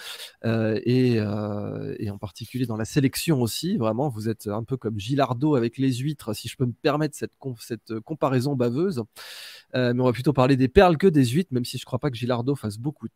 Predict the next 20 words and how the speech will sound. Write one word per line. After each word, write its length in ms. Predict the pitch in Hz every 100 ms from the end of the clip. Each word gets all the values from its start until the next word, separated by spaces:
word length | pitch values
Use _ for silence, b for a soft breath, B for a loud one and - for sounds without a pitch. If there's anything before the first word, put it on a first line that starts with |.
| _
perles. 240 | 139 147
En 80 | 110
tout 120 | -
cas, 120 | - 117
sur 140 | 98
le 40 |
plan 140 | - 107
gastronomique, 540 | 98 - 107 104 101 - -
ils 180 | 135
en 80 | -
font. 200 | - 123 B B B B B
En 80 | 170
l'occurrence, 760 | 185 160 156 143 156 139 - -
euh, 200 | 127 117
c'est 160 | -
Rockefeller, 440 | 127 147 - 151 139
maître 300 | 113 156 -
du 180 | 139 139
jeu, 300 | 131 143 131
euh, 120 | -